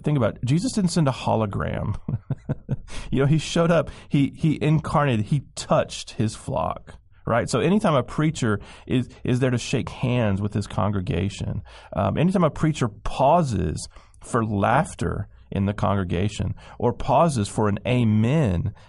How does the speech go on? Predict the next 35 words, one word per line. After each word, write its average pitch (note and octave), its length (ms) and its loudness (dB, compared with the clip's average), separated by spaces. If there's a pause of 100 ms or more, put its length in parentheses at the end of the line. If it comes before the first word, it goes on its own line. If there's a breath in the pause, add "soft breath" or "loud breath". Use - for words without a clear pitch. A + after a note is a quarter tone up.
(100)
in G#2 140 0
the F#2+ 60 0
congregation, G2 840 -2 (260 loud breath)
anytime E3 500 2 (100)
the A#2 140 -2
preacher D3 440 -2
accommodates C3 920 0
or G#2+ 120 -2
speaks - 560 -4
over, A2+ 340 2
like F2+ 160 -2
raises B2+ 400 0
his A#2 160 0
volume G2+ 640 2 (260 loud breath)
because A2 300 0
a A2 60 2
baby G2+ 540 0
is F2+ 280 -4
crying, F2+ 720 -6 (440 loud breath)
um, F#2+ 280 0
anytime E3 280 4
a, C3 40 2
a - 180 0
preacher D3 540 0 (280 loud breath)
receives B2 760 0
the A#2 100 2
repentant G#2 800 -2
and A2 160 2
the G2+ 60 2
broken G#2 440 0
for G2 160 -4
prayer A2+ 460 -2
and F#2 140 -2
counsel, - 760 -2 (640 loud breath)
and C#3 520 2